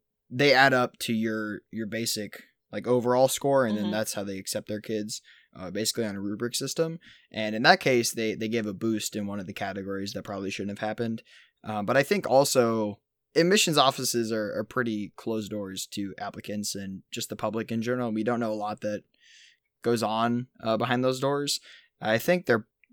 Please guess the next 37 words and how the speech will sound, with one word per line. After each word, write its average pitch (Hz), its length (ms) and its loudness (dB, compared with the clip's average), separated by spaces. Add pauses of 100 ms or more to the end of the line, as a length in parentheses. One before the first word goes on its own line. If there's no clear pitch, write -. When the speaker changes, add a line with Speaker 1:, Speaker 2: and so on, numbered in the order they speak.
(160)
Speaker 1:
probably 135 260 10
definitely 107 440 0
is 101 180 -2
a, 92 180 -6
a 107 80 0
way 104 200 -2
of 104 100 0
marking 98 320 -6
applications 98 720 -4
that 95 200 -8 (760)
says, 104 280 0
you 101 80 -2
know, 95 100 -6
"We 101 140 -2
need 104 160 0
this 110 160 0
kid." 113 380 2 (360)
And 123 420 4 (300)
I 147 60 8
don't 147 80 10
know, 139 60 10
I'm 180 120 8
kind 254 200 6
of 165 80 0
torn 135 280 2
between 143 300 2
it. 143 100 4
Like, 127 160 6
I 139 120 6
can 143 180 2
see 190 560 2 (580)
where 143 220 6
schools 143 360 4
are 135 40 2
coming 127 280 2
from 117 280 6
needing 113 560 2